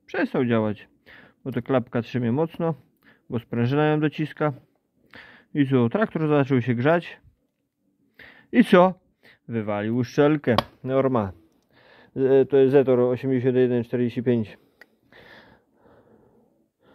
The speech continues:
Nie wiem, tu nawet nie pisze. No, stopni, siedemdziesiąt siedem stopni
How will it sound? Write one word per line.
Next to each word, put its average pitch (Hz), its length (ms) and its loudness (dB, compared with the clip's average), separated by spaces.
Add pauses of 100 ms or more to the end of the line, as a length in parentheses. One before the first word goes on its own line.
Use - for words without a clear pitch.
(180)
Nie 135 140 4
wiem, 117 140 2
tu 120 100 -6
nawet 120 240 2
nie 123 120 2
pisze. 120 300 -4
No, 143 360 4
stopni, 147 480 -2
siedemdziesiąt 135 540 -2
siedem 120 320 0
stopni 123 420 -2